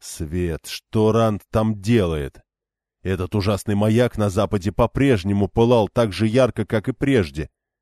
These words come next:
и она была уверена, что Ранд находится в самой середине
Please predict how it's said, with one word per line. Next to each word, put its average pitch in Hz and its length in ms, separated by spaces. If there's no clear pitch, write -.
и 87 100
она 90 260
была 92 260
уверена, 95 500
что 107 240
Ранд 110 280
находится 101 840
в - 80
самой 113 380
середине 123 720